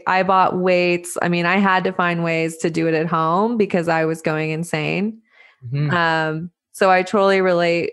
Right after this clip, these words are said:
Speaker 1: a lot with what you're sharing. And then the last piece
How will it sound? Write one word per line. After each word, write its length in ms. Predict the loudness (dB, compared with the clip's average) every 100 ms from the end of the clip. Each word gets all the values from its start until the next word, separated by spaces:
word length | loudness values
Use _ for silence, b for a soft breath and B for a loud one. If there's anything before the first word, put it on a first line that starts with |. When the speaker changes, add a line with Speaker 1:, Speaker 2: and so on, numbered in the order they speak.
| -6
Speaker 1:
a 80 | -2
lot 400 | 0 0 0 -2
with 200 | -4 -2
what 120 | -2
you're 200 | -2 -4
sharing. 640 | -4 -4 -4 -4 -6 -8 -12 _ _ _ _ _
And 140 | 0 4
then 120 | 4
the 100 | 4
last 400 | 4 4 2 0
piece 300 | 2 2 0